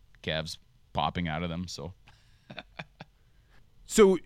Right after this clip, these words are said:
Speaker 2: you're out on this comedy tour, and as a comedian, you're putting ideas out into people. I know you said it's only ten minutes of politics, but in that sort of interaction that you have with all of these crowds throughout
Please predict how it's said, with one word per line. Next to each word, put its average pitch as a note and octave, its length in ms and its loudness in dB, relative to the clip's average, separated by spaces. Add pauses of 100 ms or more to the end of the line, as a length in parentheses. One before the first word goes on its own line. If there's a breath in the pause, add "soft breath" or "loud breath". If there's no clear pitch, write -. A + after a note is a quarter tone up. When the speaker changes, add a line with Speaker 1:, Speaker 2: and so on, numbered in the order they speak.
(180)
Speaker 2:
you're E3+ 220 6
out C#4+ 140 6
on A3 100 2
this D3 160 2
comedy C#3 380 2
tour, A2 420 -2
and B2 160 0
as C3+ 300 -2
a C3+ 40 -4
comedian, C#3 540 2
you're C3+ 160 -2
putting E3 300 -2
ideas A#2 440 2
out G#2+ 180 -2
into G2+ 180 -4
people. G2+ 300 -4
I G#2+ 100 -2
know C3+ 80 0
you G#3+ 120 0
said C#3 360 0 (100)
it's B2 220 -2
only D3 320 2
ten C#3+ 280 0
minutes C3 260 0
of F#2+ 80 -10
politics, A2 720 -2 (460 soft breath)
but C3+ 140 6
in G3+ 160 6
that G#3+ 220 2
sort F3+ 260 0
of C3 120 0
interaction C3+ 640 0
that A#2 60 -2
you G#2 180 -2
have A#2 380 -4
with G#2 180 -4
all B2 260 0
of B2 140 -2
these A#2 180 -2
crowds A2+ 520 -4
throughout G#2+ 380 -2